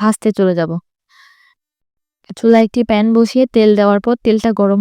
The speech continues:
হয়ে যাওয়ার আগে আমি এখানে সিঙ্গারাগুলো দিয়ে দিচ্ছি। সিঙ্গারা ভাজার ক্ষেত্রে অবশ্যই মনে রাখতে হবে, গরম তেলে কখনোই সিঙ্গারা ভাজা যাবে না। সিঙ্গারা তেলটা গরম হয়ে যাওয়ার আগে সিঙ্গারাগুলো তেলের মধ্যে ছেড়ে দিতে হবে এবং সিঙ্গারাকে দীর্ঘ সময়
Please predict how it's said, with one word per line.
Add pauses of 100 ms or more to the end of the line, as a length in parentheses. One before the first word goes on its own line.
হয়ে
যাওয়ার
আগে
আমি
এখানে (100)
সিঙ্গারাগুলো
দিয়ে
দিচ্ছি। (140)
সিঙ্গারা
ভাজার
ক্ষেত্রে
অবশ্যই
মনে
রাখতে
হবে, (640)
গরম
তেলে
কখনোই
সিঙ্গারা
ভাজা
যাবে
না। (560)
সিঙ্গারা
তেলটা (100)
গরম
হয়ে
যাওয়ার
আগে (100)
সিঙ্গারাগুলো
তেলের
মধ্যে
ছেড়ে
দিতে
হবে (540)
এবং (120)
সিঙ্গারাকে (100)
দীর্ঘ (160)
সময়